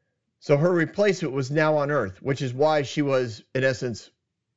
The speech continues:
you know, she gave up the ghost.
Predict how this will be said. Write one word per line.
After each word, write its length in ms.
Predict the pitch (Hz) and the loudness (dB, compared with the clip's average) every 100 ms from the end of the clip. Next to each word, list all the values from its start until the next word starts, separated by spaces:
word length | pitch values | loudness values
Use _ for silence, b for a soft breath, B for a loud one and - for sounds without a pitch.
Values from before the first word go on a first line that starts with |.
| _ _ _ _ _ _ - | _ _ _ _ _ _ -6
you 100 | 139 | -4
know, 180 | 117 101 - _ | -4 -6 -12 _
she 160 | - 143 | -6 -2
gave 240 | 139 139 | 2 2
up 140 | 131 98 | 0 -2
the 80 | |
ghost. 420 | 123 117 101 - | -2 -2 -4 -10